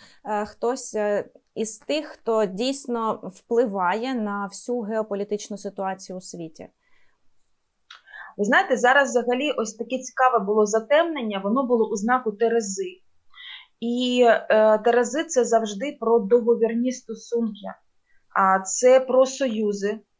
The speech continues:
Speaker 2: це про пошуки компромісів і миру. Але за рахунок того, що у затемненні брала участь така точка, я думаю, багато хто з глядачів знає,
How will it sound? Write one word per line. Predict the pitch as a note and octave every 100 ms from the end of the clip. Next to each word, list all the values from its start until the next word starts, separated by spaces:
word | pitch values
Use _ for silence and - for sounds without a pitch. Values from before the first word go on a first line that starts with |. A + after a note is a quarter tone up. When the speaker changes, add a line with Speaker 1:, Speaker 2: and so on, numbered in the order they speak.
| _ _ _
Speaker 2:
це | - A3+ B3
про | B3+ B3+ C4 C4
пошуки | C4 C4 C4+ C4+ C4 B3+ B3+
компромісів | B3 C4 A#3+ - A#3 A#3+ C4+ - B3 -
і | A#3
миру. | A3+ A#3 A#3 F#3+ E3 - - - -
Але | - G#3+ A#3+ C4
за | A3+
рахунок | A#3+ A#3+ - C#4 B3+ B3 -
того, | - A#3+ A3+ A#3 G3 E3+
що | - - - A#3 A3+ G#3+ -
у | A#3
затемненні | A3+ A#3 B3 A#3 G3 F#3+
брала | F#3 G3 G#3+ G#3+ A3
участь | A3 - G3 - _ - - -
така | G3+ A3+
точка, | A3+ B3+ A#3+ A#3+ F#3+
я | F3+
думаю, | F3+ A3 G#3+
багато | G3 A3 A#3+ A3+ G3
хто | - G3+
з | G3+
глядачів | G3 G3 G3+ G3+
знає, | F#3 G3+ G3+ G3+ E3